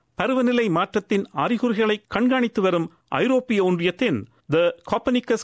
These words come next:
Climate Change Service அறிக்கையிலேயே இவ்விடயம் தெரிவிக்கப்பட்டுள்ளது. பத்தொன்பதாம் நூற்றாண்டிலிருந்து ஒவ்வொரு ஆண்டின் வெப்பநிலையையும் கணக்கிட்டு வரும் பின்னணியில்,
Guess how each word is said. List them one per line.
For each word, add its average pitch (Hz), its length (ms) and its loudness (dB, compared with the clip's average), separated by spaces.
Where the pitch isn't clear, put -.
Climate 208 400 0
Change 180 240 0
Service 208 420 0
அறிக்கையிலேயே 185 680 0
இவ்விடயம் 165 540 0
தெரிவிக்கப்பட்டுள்ளது. 139 800 0
பத்தொன்பதாம் 262 540 2
நூற்றாண்டிலிருந்து 208 680 2
ஒவ்வொரு 233 340 2
ஆண்டின் 196 300 0
வெப்பநிலையையும் 208 680 2
கணக்கிட்டு 208 400 -2
வரும் 175 260 0
பின்னணியில், 175 500 0